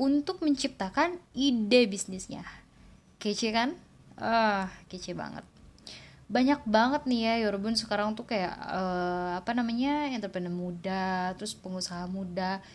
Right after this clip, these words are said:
yang sukses banget di bidangnya masing-masing. Nah, pastinya nih ya, jiwa-jiwa muda ini jangan sampai ngebuang kesempatan mereka buat coba terjun langsung ke dalam wirausaha.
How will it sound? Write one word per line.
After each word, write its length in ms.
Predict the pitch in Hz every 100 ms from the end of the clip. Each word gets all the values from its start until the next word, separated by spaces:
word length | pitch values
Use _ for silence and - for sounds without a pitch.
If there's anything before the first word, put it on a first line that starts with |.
| - - -
yang 220 | 262 269
sukses 560 | - 269 - 269 254 220
banget 540 | 202 196 160 160 247 - -
di 240 | 196 214
bidangnya 400 | 190 175 165 220
masing-masing. 840 | 285 262 233 285 320 277 254 254 254 - - - - - -
Nah, 240 | 320 320
pastinya 320 | 311 320 320
nih 160 | 330 320
ya, 120 | 285 285 294
jiwa-jiwa 460 | 247 240 226 233 226
muda 380 | 220 214 196 196
ini 260 | 202 226
jangan 320 | 214 180 175
sampai 460 | 180 175 170 - 180
ngebuang 640 | 185 170 185 190 208 226 247
kesempatan 540 | 254 226 233 233 226
mereka 480 | 190 170 - 175 285 - - - -
buat 380 | 330 339 339 -
coba 320 | - 330 302
terjun 560 | 311 330 294 247 247 269
langsung 800 | 269 269 277 262 - 294 247 185 -
ke 240 | - 190 202
dalam 400 | 143 147 208 381 - - - - _
wirausaha. 560 | 339 302 202 175 165 -